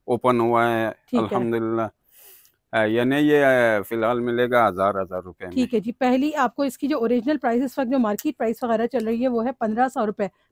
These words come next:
Speaker 2: पहली ही वीडियो जब इनकी बनी थी, तो इन्होंने आपको तीन सौ रुपए डिस्काउंट के बाद ये बारह सौ में दिया था। इसके बाद इनकी एक और वीडियो हमारे ही चैनल पे बनी, जो आपने बहुत पसंद की,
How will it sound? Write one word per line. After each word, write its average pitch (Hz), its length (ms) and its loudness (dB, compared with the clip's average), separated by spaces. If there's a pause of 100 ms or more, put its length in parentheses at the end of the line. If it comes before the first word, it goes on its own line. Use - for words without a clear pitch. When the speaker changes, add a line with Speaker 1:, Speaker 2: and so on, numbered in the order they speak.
Speaker 2:
पहली 262 260 2
ही 320 180 4
वीडियो 262 320 0
जब 247 160 0
इनकी 240 200 -2
बनी 220 260 -2
थी, 285 120 -4
तो 285 80 0
इन्होंने 240 240 0
आपको 233 240 -6
तीन 285 240 -2
सौ 285 120 -4
रुपए 247 180 0
डिस्काउंट 226 340 -6
के 240 80 -4
बाद 233 180 0
ये 254 60 -2
बारह 196 240 -6
सौ 247 180 -6
में 247 140 0
दिया 247 180 0
था। 247 180 -4 (340)
इसके 254 200 -2
बाद 262 160 2
इनकी 247 180 0
एक 254 180 -4
और 240 160 2
वीडियो 269 300 2
हमारे 240 220 2
ही 262 140 2
चैनल 240 260 -2
पे 240 100 -2
बनी, 226 240 -2
जो 247 100 -4
आपने 226 200 -6
बहुत 196 360 -8
पसंद 247 380 -6
की, 269 180 -8